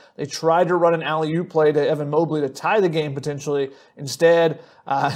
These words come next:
<laughs> I, Ethan Anderson's about to be out of time. He's about to fall in bounds, passes to Taj Edey, and he just makes a dramatic shot. A big win for U S C to give them some momentum going into, towards the,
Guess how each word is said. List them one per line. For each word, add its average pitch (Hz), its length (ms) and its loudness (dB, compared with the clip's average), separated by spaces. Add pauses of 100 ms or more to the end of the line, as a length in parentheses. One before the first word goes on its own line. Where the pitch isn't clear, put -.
<laughs> 165 80 -10
I, 147 360 0
Ethan 190 340 -2
Anderson's 175 400 0
about 160 340 2
to 151 280 2
be 147 200 -6
out 165 160 0
of 165 80 0
time. 165 380 2
He's 143 120 -4
about 156 200 0
to 160 80 0
fall 165 380 2
in 156 120 -2
bounds, 156 460 0
passes 156 520 -2
to 151 260 2
Taj 147 320 0
Edey, 147 160 -4
and 147 80 -6
he 143 80 -8
just 135 140 -8
makes 143 200 -6
a 139 60 -8
dramatic 139 560 -6
shot. 135 420 -4 (260)
A 139 60 -12
big 160 260 2
win 160 220 2
for 160 140 -4
U 151 200 0
S 147 160 0
C 156 140 -4
to 147 80 -6
give 160 140 -4
them 175 80 -8
some 185 160 -8
momentum 180 500 2
going 160 300 2
into, 156 560 -2
towards 147 360 -4
the, 143 280 -2